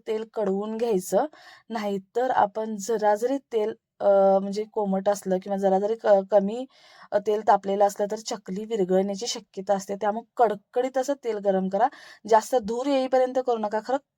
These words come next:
गरम करा. धूर येईपर्यंत गरम करायची काही गरज नाही, ते चकली जळून जाईल. तर, अ, मी चकल्या टाकलेल्या आहेत तेलामध्ये, तुम्ही पाहू शकता छान अशा व्यवस्थित राहिलेल्या आहेत, विरघळलेल्या अजिबात नाहीत.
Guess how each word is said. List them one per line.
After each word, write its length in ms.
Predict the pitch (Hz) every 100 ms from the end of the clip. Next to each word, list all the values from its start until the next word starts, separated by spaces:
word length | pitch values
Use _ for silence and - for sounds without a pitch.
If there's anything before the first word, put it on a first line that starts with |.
| _ 214
गरम 240 | 226 202
करा. 200 | 185 156 - _ _ - - _ _ _ _ _ _ _ _ _ _ _ _ _ _ _ _ _ _ _ _ - - _ -
धूर 160 | 208 220
येईपर्यंत 400 | 208 208 220 226
गरम 260 | 226 208 202
करायची 320 | 202 196 196
काही 140 | 202
गरज 220 | 196 185
नाही, 140 | 202 233
ते 60 | 226
चकली 300 | 226 208 196
जळून 360 | 196 175 180 175
जाईल. 240 | 175 302 - _ _ _ _ _ _ _ _ _ _ _ _ _ _ _ -
तर, 360 | 214 208 208
अ, 40 | 208
मी 80 | 214
चकल्या 320 | 208 208 208
टाकलेल्या 420 | 202 233 208 196 214
आहेत 140 | 214
तेलामध्ये, 460 | 214 185 190 190 220
तुम्ही 160 | 220 208
पाहू 200 | 190 185
शकता 320 | 202 196 - -
छान 240 | - 196
अशा 500 | 196 208 208 208 208 208
व्यवस्थित 440 | 208 190 190 233 - _ -
राहिलेल्या 360 | 220 196 180 208
आहेत, 280 | - -
विरघळलेल्या 540 | 202 190 196 202 202 214
अजिबात 480 | 185 - 190 202 220
नाहीत. 220 | 208 208